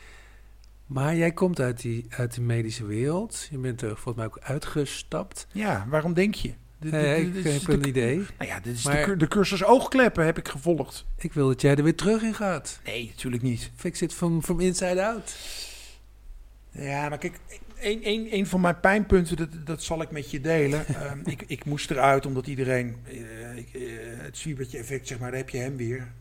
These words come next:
Speaker 2: Dat,
Speaker 1: Hmm.
Speaker 2: dat werkt niet. Dus ik, ik
Speaker 1: Nee.
Speaker 2: zat vast in die rol en die rol paste mij niet. Dus ik was, ik was een grimmig, boos ventje.
Speaker 1: Hmm.
Speaker 2: Eh, en, en dat, die, ik kon die rol best goed. Maar ja, Joop Doderer was een acteur die ook wel eens iets anders wilde spelen dan Zwiebertje.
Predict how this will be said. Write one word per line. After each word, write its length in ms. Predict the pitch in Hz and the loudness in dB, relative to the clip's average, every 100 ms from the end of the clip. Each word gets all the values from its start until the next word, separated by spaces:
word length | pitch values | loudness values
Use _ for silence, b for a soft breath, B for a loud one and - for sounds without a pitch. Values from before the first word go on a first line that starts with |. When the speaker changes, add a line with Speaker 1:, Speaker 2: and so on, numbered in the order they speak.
| - | -18
Speaker 2:
Dat, 140 | - 123 | -8 -6
Speaker 1:
Hmm. 180 | 120 | -4
Speaker 2:
dat 180 | 117 127 | -2 -2
werkt 320 | 131 135 139 | 0 0 0
niet. 180 | 123 117 | -4 -6
Dus 160 | 123 113 | -6 -8
ik, 60 | - | -10
ik 80 | - | -6
Speaker 1:
Nee. 60 | 113 | -4
Speaker 2:
zat 200 | 107 - | -4 -4
vast 260 | 139 131 | -6 -6
in 80 | 151 | -4
die 160 | 135 131 | -2 2
rol 380 | 131 135 127 170 | 4 6 4 -2
en 60 | |
die 120 | 131 | -6
rol 180 | 127 135 | -2 -2
paste 380 | - 135 - 127 | 2 0 0 -2
mij 140 | 120 | -2
niet. 180 | 113 110 | -2 -6
Dus 140 | - 127 | -8 -8
ik 120 | 120 | -6
was, 220 | 131 - - B B B | -8 -6 -8 B B B
ik 80 | - | -10
was 140 | 120 | -8
een 60 | 117 | -6
grimmig, 400 | - 139 131 110 | -2 -2 -2 -2
boos 260 | 123 123 | -2 0
ventje. 460 | - 135 131 131 135 - | -2 -2 -2 -6 -8 -8
Speaker 1:
Hmm. 200 | 131 117 107 113 B B - | -8 -8 -8 -14 B B -10
Speaker 2:
Eh, 240 | 135 120 113 113 - | -6 -4 -4 -8 -8
en, 200 | 127 131 | -8 -8
en 120 | 131 | -6
dat, 120 | 139 139 | -6 -6
die, 160 | 131 - | -14 -12
ik 60 | - | -2
kon 160 | 196 | 0
die 120 | 165 | 2
rol 240 | 147 185 202 | 8 8 10
best 280 | 165 139 - | 6 4 2
goed. 340 | 147 160 - | -4 -4 -6
Maar 160 | 165 160 | -6 -2
ja, 240 | 151 131 | 0 0
Joop 260 | 143 135 147 | 0 0 4
Doderer 460 | 160 170 143 143 135 | 6 6 4 0 0
was 180 | 143 | -2
een 100 | 151 | -2
acteur 500 | 151 135 - 170 156 | -4 -4 0 2 2
die 140 | 139 156 | 2 -2
ook 100 | 160 | -2
wel 80 | 151 | -4
eens 120 | 113 | -2
iets 140 | 123 | -2
anders 220 | 170 165 | -2 0
wilde 180 | 151 151 | -2 -2
spelen 320 | 135 151 143 | -2 0 0
dan 100 | 143 | 0
Zwiebertje. 500 | 131 190 185 156 120 | -2 -2 0 -2 -4